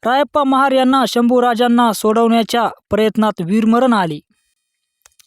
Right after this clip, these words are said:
तर हा होता मित्रांनो रायप्पा महारांचा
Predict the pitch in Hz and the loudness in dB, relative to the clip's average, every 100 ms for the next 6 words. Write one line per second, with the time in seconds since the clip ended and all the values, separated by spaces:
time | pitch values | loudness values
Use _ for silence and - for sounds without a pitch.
0 | _ _ _ - - _ _ _ _ _ | _ _ _ -20 -20 _ _ _ _ _
1 | _ - 320 - 294 302 262 302 277 262 | _ -4 -4 -2 0 0 0 -2 -2 -2
2 | 285 269 277 247 240 262 - 262 233 220 | -2 0 0 0 0 -2 0 0 0 0
3 | 240 226 240 | 0 0 -2